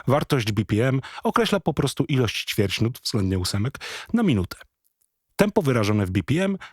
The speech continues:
nie będzie więc zależne od ilości jednostek metrycznych w takcie, ale wyłącznie od długości pojedynczej jednostki metrycznej.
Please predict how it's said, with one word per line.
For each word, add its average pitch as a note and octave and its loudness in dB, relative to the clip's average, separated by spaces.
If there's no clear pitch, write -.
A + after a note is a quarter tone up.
nie A#3 2
będzie E3 2
więc G2 0
zależne G2+ 0
od F#2 -2
ilości F#2+ -2
jednostek G#2 -2
metrycznych G#2 -2
w - -12
takcie, G3+ 0
ale B3+ 6
wyłącznie C#3 2
od F#2+ -2
długości F#2 -2
pojedynczej A2 -2
jednostki F#2 -4
metrycznej. - -2